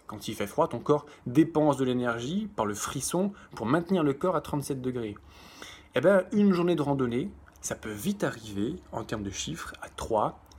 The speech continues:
quatre, voire cinq mille kilocalories par jour.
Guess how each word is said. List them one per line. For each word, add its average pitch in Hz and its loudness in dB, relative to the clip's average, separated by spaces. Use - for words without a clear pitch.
quatre, 131 0
voire 127 2
cinq - -2
mille 156 0
kilocalories 131 -2
par 104 -4
jour. - -12